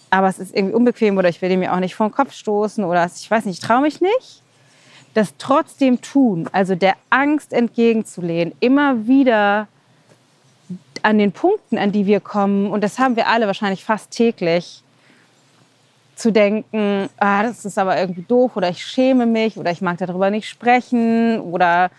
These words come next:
„Ich habe aber Angst“, wie auch immer, dass wir uns diesem Schmerz entgegenlehnen und in diesen Schmerz, in diese Angst, in die Scham hinein entspannen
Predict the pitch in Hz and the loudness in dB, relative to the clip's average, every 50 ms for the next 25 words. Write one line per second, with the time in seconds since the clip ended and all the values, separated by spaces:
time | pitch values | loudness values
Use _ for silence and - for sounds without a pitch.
0 | _ - - - - - - _ _ _ - 196 180 185 180 220 - - 240 247 | _ -20 -20 -20 -20 -20 -20 _ _ _ -4 0 0 2 2 0 2 2 2 2
1 | 247 254 247 247 247 - - - - - - - _ _ - 208 202 196 226 247 | 2 2 0 0 -2 -4 -6 -12 -16 -16 -18 -18 _ _ -6 -4 0 0 2 2
2 | - 220 - - - 214 226 233 247 294 349 440 466 392 - - _ _ 240 233 | 2 0 0 0 0 2 2 4 4 2 2 0 -4 -8 -16 -20 _ _ 0 0
3 | - - - 226 226 214 - - 220 226 202 - - - 220 196 202 202 185 - | 0 -2 -2 0 0 0 2 0 0 0 -2 -2 -2 -2 0 0 0 0 -2 -2
4 | - - 220 220 247 285 320 339 370 349 - - - 247 214 - 247 240 240 247 | -2 0 2 2 4 4 4 2 2 0 0 -2 -2 -2 0 2 2 4 4 4
5 | 247 226 226 214 208 208 208 208 202 202 208 - 196 202 196 185 - - - _ | 4 2 2 0 2 2 2 2 2 0 -2 -2 -2 -2 -2 -2 -4 -10 -18 _
6 | _ - - - - - - _ _ _ - - _ _ _ _ _ _ _ - | _ -20 -20 -20 -20 -20 -20 _ _ _ -20 -20 _ _ _ _ _ _ _ 2
7 | 240 247 254 247 214 226 220 208 180 196 180 180 170 - - - 196 202 247 294 | 4 4 6 4 4 4 2 0 0 0 -2 -2 -4 -6 -6 -4 -2 0 2 2
8 | 320 330 349 349 - - - - 220 208 202 196 165 175 - - _ - 254 277 | 2 2 0 0 -4 -4 -4 -2 0 0 0 0 0 0 -2 -2 _ 0 0 2
9 | 294 294 302 320 294 - _ - 214 202 175 170 175 - - - - 214 220 233 | 2 0 0 -2 -2 -4 _ -4 -4 -4 -4 -4 -4 -2 -2 -2 0 0 0 2
10 | 247 247 254 254 247 - _ _ _ _ _ _ _ _ - 220 208 190 190 190 | 2 2 2 2 0 -2 _ _ _ _ _ _ _ _ 0 2 2 2 2 2
11 | 214 262 311 349 330 - 302 339 349 339 - - - - - 311 320 330 339 339 | 2 2 2 2 2 2 2 0 0 0 -4 -10 -6 -2 0 0 2 2 2 0
12 | 349 | -2